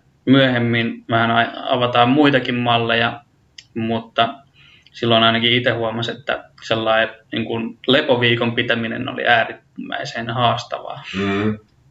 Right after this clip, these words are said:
Speaker 2: näin se usein on. Joo. Tähän malliin liittyy muitakin haasteita, eli, eli tosiaan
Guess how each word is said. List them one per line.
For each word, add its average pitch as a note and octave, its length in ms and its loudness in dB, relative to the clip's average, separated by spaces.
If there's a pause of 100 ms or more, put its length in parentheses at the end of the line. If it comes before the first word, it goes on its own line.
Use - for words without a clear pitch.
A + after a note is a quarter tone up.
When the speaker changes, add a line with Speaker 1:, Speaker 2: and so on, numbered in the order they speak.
Speaker 2:
näin E2+ 300 -4
se F2 100 -4
usein F2 380 -2
on. D#2 240 -6 (380)
Joo. - 360 -8 (800)
Tähän G2+ 240 0
malliin G2 340 4
liittyy G2 360 0
muitakin F2+ 380 -2
haasteita, D#2+ 680 0
eli, C#2+ 320 -8
eli D2 160 -14
tosiaan D2+ 640 -6